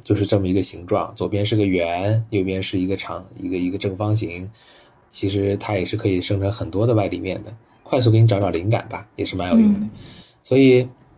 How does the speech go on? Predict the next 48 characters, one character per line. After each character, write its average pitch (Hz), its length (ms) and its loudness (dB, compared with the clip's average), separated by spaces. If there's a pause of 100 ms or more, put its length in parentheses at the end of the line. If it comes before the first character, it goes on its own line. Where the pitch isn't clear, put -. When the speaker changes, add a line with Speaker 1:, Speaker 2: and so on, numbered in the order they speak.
(540)
Speaker 1:
有 - 140 0
个 139 80 6
说 175 160 6
法 101 240 4
说 156 180 6
现 160 160 2
在 156 100 4
每 113 280 2
天 143 200 0
都 143 120 4
在 131 120 4
上 123 220 2
架 117 140 6
二 135 160 0
十 113 120 0
多 98 160 2
个 98 140 0
新 135 380 2
的 90 180 2
人 90 140 -2
工 98 120 -2
智 104 120 0
能 92 120 -4
的 90 80 -8
应 90 200 -8
用。 92 180 -8 (480)
人 107 120 2
工 120 80 6
智 127 120 2
能 110 180 4
这 135 120 4
一 117 100 4
次 110 300 2 (400)
其 110 200 0
实 117 160 4
就 123 180 2
是 117 80 4
到 120 220 4
了 104 100 4
一 98 140 2
个 107 480 4 (320)
能 113 320 4
力 151 120 4
的 113 300 4
临 113 180 4
界 139 160 4
点 117 300 0
吧。 98 240 -6